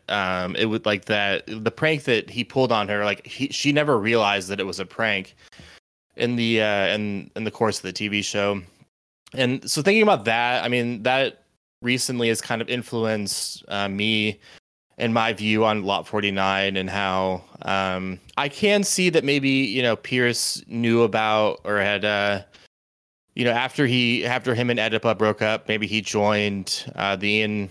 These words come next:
Innamorato Anonymous. Um, you know, I, I can see that the, not every aspect of the Trastero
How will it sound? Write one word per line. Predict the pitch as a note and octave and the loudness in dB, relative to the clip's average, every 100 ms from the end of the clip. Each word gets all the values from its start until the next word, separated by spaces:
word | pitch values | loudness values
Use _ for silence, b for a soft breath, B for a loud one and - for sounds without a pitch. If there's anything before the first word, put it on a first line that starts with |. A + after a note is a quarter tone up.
| - | -8
Innamorato | G2+ G#2 G#2 G2+ G2 G2 G2+ G2 F#2+ | -4 -2 0 2 2 2 2 2 2
Anonymous. | F#2+ F#2+ G2 G2 G2 - - - | 0 0 0 0 -2 -2 -4 -6
Um, | - G2 F#2 F#2 F#2 F#2 G2 A2+ | -4 -4 -2 -4 -6 -10 -12 -6
you | |
know, | A2 | -2
I, | A2 A2+ - | -2 -2 -4
I | |
can | B2+ - E3 | -4 0 0
see | D#3+ - C3+ | 0 0 2
that | B2+ A#2 - B B _ _ _ _ | 4 4 2 B B _ _ _ _
the, | B2 | -2
not | D3 E3 | 0 0
every | C#3 A#2+ B2+ C3 | -2 0 2 4
aspect | A2+ A2 - A#2 A2 | 2 -2 -2 -2 -2
of | G2 | -4
the | G#2 | -4
Trastero | - F#2+ - A#2 G#2 G#2 G2 F#2+ F#2+ F#2+ | -4 -6 -2 0 0 2 2 2 0 -4